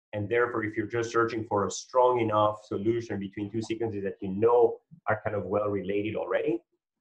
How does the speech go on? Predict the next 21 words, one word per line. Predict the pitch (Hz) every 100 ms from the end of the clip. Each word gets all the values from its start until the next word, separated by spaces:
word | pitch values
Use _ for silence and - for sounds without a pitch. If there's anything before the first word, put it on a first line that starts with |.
| _
then | 92 110 113
you | 110
can | 104
just | 98 95 -
search | 101 95
that | 95 90
diagonal. | 87 87 - - - _ _ _ _
We | 107
also | 113 117 120
saw | - 113 113 -
a | -
space | - - - 120 143 151 -
computing, | 127 - - 127 123 127 127 123 107
uh, | 107 107 104 104 101 - _ - 98
a |
variation | 107 104 104 117 - 135 135
for | 107
computing | 95 101 117 104
the | 98 101
optimal | 127 101 90
score, | - - 104 101 - -